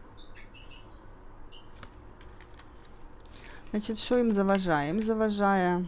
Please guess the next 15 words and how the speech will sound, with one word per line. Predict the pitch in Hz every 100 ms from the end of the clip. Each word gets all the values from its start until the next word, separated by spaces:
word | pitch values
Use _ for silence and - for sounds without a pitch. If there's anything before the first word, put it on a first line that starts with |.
| -
мрії | 202 190 151 156 220 277 - - - - - - - - - - -
і, | 196 208 214
е, | 214 190 175 185 185 - - -
фантазії | - - 202 202 208 214 190 185
на | 185
ту | 180 185
тему, | - 226 226
що | 190 - 165
вони | 175 190
там | 180 180
залишаться. | 180 175 160 - - - - - 165 180 - - - - - - - - - - - - - - - -
Їм | 202 233 220
подобається | 185 175 190 190 196 - 208 214 202
на | 202 190
цих, | -